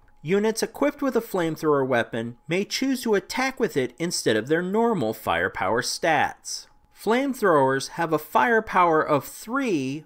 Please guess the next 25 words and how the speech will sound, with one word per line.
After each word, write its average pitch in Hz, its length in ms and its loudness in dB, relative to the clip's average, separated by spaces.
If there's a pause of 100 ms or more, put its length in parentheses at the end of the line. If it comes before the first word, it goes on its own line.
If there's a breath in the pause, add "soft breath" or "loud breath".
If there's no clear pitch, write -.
versus 139 340 -2
soft 220 560 2 (140)
and 247 320 -2
armored 120 500 0
targets. 135 800 -2 (260)
They 147 120 6
have 165 240 0
a 165 60 0
maximum 190 680 -2
range 104 400 -2
of 175 260 -2
one 107 360 -2
hex 170 340 -4
space. - 680 -10 (220)
However, 151 640 2
they 143 140 4
do 202 180 -2
receive 220 500 0
close 214 520 2 (100)
and 185 160 -4
short 226 420 2
range 117 480 -2
attack 120 480 -2
rating 101 360 -4 (200)
bonuses. - 800 -4